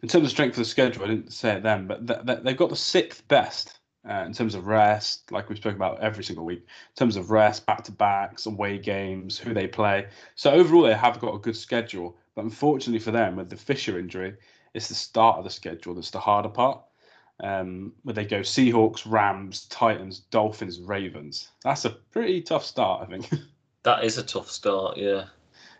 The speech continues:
Speaker 1: Yeah, this the, the last two teams we spoke about, they've got two of the toughest starts. But yeah, I just think that left tackle position in those games, thankfully for them, the Seahawks and Titans we just spoke about don't have a great rush. So I think that's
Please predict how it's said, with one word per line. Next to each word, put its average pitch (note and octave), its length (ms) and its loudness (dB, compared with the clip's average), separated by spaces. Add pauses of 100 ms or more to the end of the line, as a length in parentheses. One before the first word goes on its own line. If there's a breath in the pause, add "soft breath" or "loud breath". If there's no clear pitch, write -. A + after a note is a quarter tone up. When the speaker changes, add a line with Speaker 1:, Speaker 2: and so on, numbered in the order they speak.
Speaker 1:
Yeah, A2 200 2
this - 240 2
the, B2+ 200 0
the C3+ 180 2
last D#3+ 240 6
two C#3 100 0
teams C3 260 -2
we G#2+ 40 -10
spoke A2+ 240 -4
about, E2+ 180 -8
they've G2 180 -8
got F#2+ 220 -10 (240)
two G2+ 160 -6
of F2 60 -4
the E2 120 -6
toughest - 300 -12
starts. - 320 -10
But - 240 -14 (500 loud breath)
yeah, A#2 140 6
I A#2+ 60 8
just D3 120 -4
think E3+ 120 6
that B2 120 6
left B2 200 2
tackle B2 240 0
position A#2 420 -2
in A#2 180 -2
those A#2 200 0
games, A#2+ 380 0 (260 soft breath)
thankfully C#3+ 360 0
for A#2 120 -10
them, A#2 240 0
the A2 40 -2
Seahawks A2+ 640 -4
and G#2 300 -6
Titans A2 460 -2
we A2 40 -4
just G2 160 -8
spoke G#2 200 -2
about G#2+ 220 0
don't G#2 140 -2
have G#2 200 -2
a G2 40 -8
great G2+ 320 -4
rush. A2 400 -2 (360 loud breath)
So - 160 -2
I - 40 2
think G#2 240 -2
that's G#2 300 -4